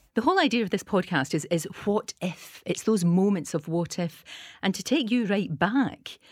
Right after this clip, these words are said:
the biggest what if of all was your parents having to leave, having to flee and come to, come to the U S. And, you know, you sort of think to yourself, did you ever growing up think,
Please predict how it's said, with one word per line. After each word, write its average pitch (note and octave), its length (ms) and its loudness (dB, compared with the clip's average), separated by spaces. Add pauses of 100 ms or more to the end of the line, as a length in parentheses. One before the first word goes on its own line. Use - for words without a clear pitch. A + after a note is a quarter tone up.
(840)
the F3+ 160 2
biggest E3+ 460 2
what E3 160 6
if D#3+ 160 0
of D3 120 0
all E3 480 4
was E3+ 240 0
your F#3 340 4
parents F#3+ 600 2
having D#3+ 300 0
to D3 520 0
leave, F3+ 440 0
having D#3+ 160 0
to - 80 -6
flee D#3+ 720 0 (340)
and E3 200 2
come F3+ 240 0
to, E3+ 460 0 (360)
come F#3+ 200 0
to - 140 -6
the F3+ 80 2
U E3+ 220 0
S. G3+ 400 0
And, E3+ 220 0
you F#3+ 220 -2
know, F#3+ 80 2
you D#3 140 -2
sort F3 160 -4
of E3+ 80 -8
think - 200 -4
to - 40 -6
yourself, E3 240 -2
did E3+ 160 -6
you G#3+ 160 2
ever G#3+ 300 2
growing B3+ 320 2
up - 160 -2
think, - 340 -4